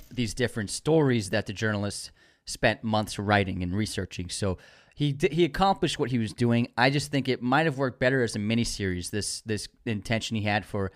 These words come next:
how to tell a film. Um, but o-, otherwise, like, this is a really beautiful film. It's got amazing music, and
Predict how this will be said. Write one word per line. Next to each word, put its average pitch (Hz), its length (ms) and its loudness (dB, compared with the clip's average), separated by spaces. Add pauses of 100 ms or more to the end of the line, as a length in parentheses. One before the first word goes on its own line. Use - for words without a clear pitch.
(260)
how 117 120 0
to 110 100 2
tell 104 260 -2
a 101 40 -4
film. 123 400 0 (400)
Um, 110 380 0 (260)
but 180 240 6
o-, 196 260 4
otherwise, 202 560 2
like, 139 140 0
this 170 180 -2
is 160 80 -4
a 135 60 0
really 120 300 2
beautiful 104 460 -2
film. 101 500 -2
It's - 140 -4
got 127 180 2
amazing 107 440 0
music, 98 380 -2
and 92 140 -4